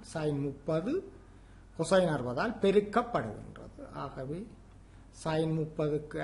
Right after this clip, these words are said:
அரை, கொசைன் அறுபதிற்கும் அரை, இந்த அட்டவணையில் அதை பெருக்குகின்றோம். கூட்டல் கொசைன் முப்பது சைன் அறுபது, கொசைன் முப்பது சைன் அறுபது, வர்க்கமூலம் மூன்றின் கீழ் இரண்டை போ-,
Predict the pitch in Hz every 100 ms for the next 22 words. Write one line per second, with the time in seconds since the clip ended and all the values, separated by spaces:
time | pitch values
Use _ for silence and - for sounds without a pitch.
0 | 165 202 247 262 - - - - 180 175
1 | 170 156 135 143 151 143 143 - 139 127
2 | 151 165 196 208 135 127 123 147 151 160
3 | 165 214 - - 147 208 - 139 117 104
4 | 104 - - - - - - - 175 139
5 | - - 113 190 294 - - - - 226
6 | 208 233 226 190 143 - 135 214 220 -
7 | 165 160 175 127 - - - - - -
8 | - - - - - - - - - -
9 | - 127 123 127 120 127 131 - 190 349
10 | 311 - 127 120 160 - - - - -
11 | - - - - - - 143 151 165 151
12 | 135 127 120 113 110 113 151 165 131 113
13 | 113 156 - 104